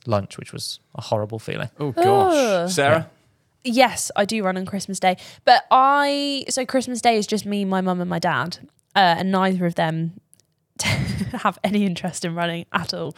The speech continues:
Speaker 2: You haven't merged
Speaker 3: So
Speaker 2: families yet for Christmas Day?
Speaker 1: Your dad was, came and, came and operated the, uh, the lap counter for your f-, sub forty-five minute ten K
Speaker 3: He
Speaker 1: attempts.
Speaker 3: did,
Speaker 1: Yeah.
Speaker 3: yes. And my mum has watched many a park run. She
Speaker 2: Yeah.
Speaker 3: loves watching it, but, um, she won't get involved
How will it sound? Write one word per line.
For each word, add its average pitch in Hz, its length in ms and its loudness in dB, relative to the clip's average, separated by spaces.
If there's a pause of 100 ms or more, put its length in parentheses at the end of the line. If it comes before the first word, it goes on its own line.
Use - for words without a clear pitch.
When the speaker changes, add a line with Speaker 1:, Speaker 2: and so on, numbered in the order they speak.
Speaker 2:
You 139 80 -2
haven't 156 180 0
merged 151 240 6
Speaker 3:
So 190 80 4
Speaker 2:
families 151 400 0
yet 113 180 -6
for - 80 -16
Christmas - 340 -10
Day? 110 140 -8 (120)
Speaker 1:
Your 185 180 6
dad 208 220 4
was, 180 160 -2
came 160 260 2
and, 156 120 -2
came 151 180 2
and 139 80 0
operated 139 420 4
the, 139 180 4
uh, 131 280 6
the 127 100 0
lap - 220 2
counter 120 360 0
for - 120 -2
your 120 160 4
f-, - 160 -4
sub 123 200 0
forty-five 117 380 0
minute 117 140 0
ten 117 160 0
K - 140 0
Speaker 3:
He 254 40 4
Speaker 1:
attempts. 262 500 4
Speaker 3:
did, 294 100 -4
Speaker 1:
Yeah. 254 200 6
Speaker 3:
yes. - 260 -14
And 269 120 -2
my 285 120 4
mum 330 200 2
has 311 160 -4
watched - 560 0
many 220 280 -2
a 185 60 0
park - 360 -4
run. 185 220 -2 (180)
She - 160 -4
Speaker 2:
Yeah. 226 80 4
Speaker 3:
loves 220 160 2
watching 190 360 -2
it, 165 200 -4
but, 175 180 2
um, 180 460 0 (280)
she 202 220 -6
won't 185 460 2 (120)
get 180 160 0
involved 165 460 0